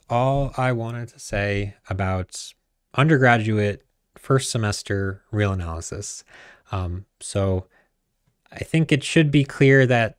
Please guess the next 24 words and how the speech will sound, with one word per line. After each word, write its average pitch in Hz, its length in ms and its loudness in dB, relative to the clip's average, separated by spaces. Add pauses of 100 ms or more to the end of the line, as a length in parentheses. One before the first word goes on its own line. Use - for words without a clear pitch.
(160)
you're 117 200 0
not 123 260 2
gonna 127 160 0
be 117 140 2
able 113 160 2
to 110 120 0
learn 113 520 0 (220)
real 113 220 4
analysis 113 640 0
just - 300 -2
from 110 180 0
this 98 140 0
video. 131 400 4
It's 117 180 0
just - 240 -4
meant 101 180 -4
to 101 100 -6
be 95 160 -4
kind 98 240 -4
of 95 120 -2
a, 90 400 -4
uh, 90 360 -6
study 123 480 0
tool. 139 580 4